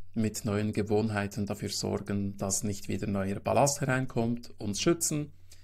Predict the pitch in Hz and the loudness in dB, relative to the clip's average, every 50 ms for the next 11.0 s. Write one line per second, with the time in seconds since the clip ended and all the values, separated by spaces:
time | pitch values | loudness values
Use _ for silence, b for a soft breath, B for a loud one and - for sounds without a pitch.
0 | b b b b b b b b - - - - 123 120 135 165 180 175 - - | b b b b b b b b 4 4 4 6 6 6 6 6 4 2 0 0
1 | 143 131 123 120 117 113 113 113 120 120 143 180 196 196 - - 139 139 131 131 | 0 0 2 2 4 4 4 4 4 4 4 4 2 0 -2 -4 -2 -2 0 0
2 | 131 131 127 120 - - - 120 117 - 117 120 135 139 - - 139 131 117 107 | 2 0 0 -2 -4 -2 -2 0 2 4 4 4 4 4 2 0 -2 -2 -2 0
3 | 113 104 107 113 131 - - 131 - 123 117 113 117 113 113 - 113 110 - 117 | 2 2 2 2 0 0 -2 -2 0 0 0 2 0 0 0 -2 -2 -2 -2 -2
4 | - - - 107 104 101 - 113 104 - - - 107 104 98 101 104 107 120 135 | -2 -2 -2 -2 -2 -2 -4 -6 -6 -6 -4 -2 -2 -2 0 0 2 4 4 4
5 | 131 147 147 143 - 120 113 113 110 110 107 107 101 - - - 135 160 165 - | 4 0 -2 -4 -4 -2 0 0 0 0 -2 -2 -4 -6 -6 -2 0 0 0 2
6 | - 131 123 131 - - - 117 107 - - - 101 95 95 90 90 - - - | 0 0 0 -2 -2 -2 -2 -4 -4 -2 -2 -2 -2 0 -2 -2 -6 -10 -12 -16
7 | - b b b b b b b b 135 127 123 120 120 - - 113 110 107 117 | -18 b b b b b b b b 0 2 2 2 0 0 2 0 2 4 4
8 | 139 151 165 180 180 175 B B B B B - - 113 107 104 107 123 120 - | 4 4 4 2 0 -4 B B B B B -4 -2 0 2 2 2 2 0 -4
9 | - - - - 104 101 107 110 - - - - - - - 98 - - 107 98 | -8 -8 -4 -2 0 0 0 0 -2 -4 -10 -10 -10 -6 -6 -4 -4 -4 -4 -2
10 | 98 95 95 - - - - 107 107 107 113 131 151 165 175 175 180 180 185 | 0 0 0 0 -4 -4 -2 0 2 4 4 4 4 4 4 4 4 2 0